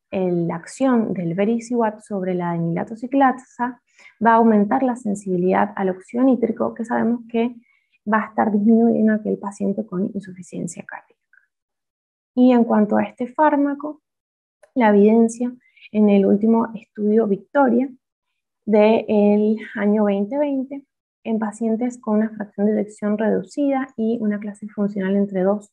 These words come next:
a cuatro, se pudo observar que en cuanto al punto final primario de combinación muerte cardiovascular o primera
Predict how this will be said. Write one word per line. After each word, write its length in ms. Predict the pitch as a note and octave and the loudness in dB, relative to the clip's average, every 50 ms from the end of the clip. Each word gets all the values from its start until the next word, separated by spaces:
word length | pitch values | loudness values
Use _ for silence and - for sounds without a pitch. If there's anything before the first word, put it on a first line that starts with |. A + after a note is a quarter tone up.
| _ _ - | _ _ -4
a 140 | B3 C4 | -4 -2
cuatro, 360 | - D4 B3 G#3+ - - - - _ _ _ _ _ _ _ _ _ _ _ _ _ _ _ _ _ _ _ _ _ | 2 2 2 2 0 -4 -10 -16 _ _ _ _ _ _ _ _ _ _ _ _ _ _ _ _ _ _ _ _ _
se 200 | _ - - B3 | _ -6 -4 -4
pudo 380 | B3 B3 B3 B3+ C4 C4+ C4 B3 | -2 0 2 4 4 4 4 2
observar 500 | A3+ A3+ - C#4+ D4 C#4 C4+ B3+ B3 B3 - | 0 -2 -2 -2 0 0 0 -2 -2 -6 -8
que 80 | A3 | -6
en 120 | G3+ G3+ G3+ | -6 -6 -6
cuanto 300 | G3+ G3 F#3+ F#3 F3+ F#3 | -6 -6 -6 -6 -8 -10
al 80 | F3+ | -8
punto 340 | - - G#3+ G#3+ G#3+ A3 G#3 | -2 0 2 2 2 0 -4
final 340 | - - G#3+ G#3 G3+ G#3 G#3 | -4 -2 -2 0 0 -2 -2
primario 540 | G#3+ A3 A#3 B3 B3+ B3+ A3+ A3+ A3+ A3+ A3 - - | -2 0 2 2 2 2 2 0 0 -2 -4 -6 -6
de 140 | G3+ G3+ | -6 -6
combinación 720 | G3+ - F#3 F#3 F3+ E3+ E3+ E3+ - _ - G3+ G3+ G3+ G#3 | -6 -4 -4 -4 -2 -2 -4 -6 -8 _ -2 0 2 2 2
muerte 380 | G3+ G3 G3 G3 G3 - G#3 | 2 2 0 -2 -4 -6 -10
cardiovascular 720 | - - F#3+ F#3+ F#3 F#3 F#3 F#3+ - _ G3 G#3+ A#3+ B3+ A#3 | -12 -10 -8 -6 -6 -6 -8 -10 -10 _ 0 2 4 4 4
o 100 | G3+ - | 2 0
primera 320 | - F3 E3+ F3 F3 F#3+ | -2 -4 -4 -4 -4 -6